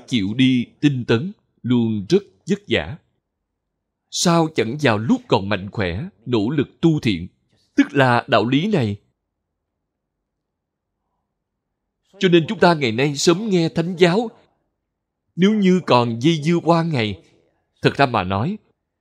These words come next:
so với người chưa học còn phải thêm một tội. Hiểu rồi còn không làm, là biết rõ cố phạm.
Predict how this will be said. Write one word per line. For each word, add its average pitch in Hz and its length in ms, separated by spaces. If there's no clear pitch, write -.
so - 180
với 156 140
người 120 500
chưa 180 240
học 139 240
còn 107 340
phải 113 240
thêm 151 220
một 101 120
tội. 92 280
Hiểu 139 380
rồi 127 260
còn 135 220
không 180 220
làm, 117 240
là 110 400
biết 240 380
rõ 110 340
cố 196 300
phạm. 82 320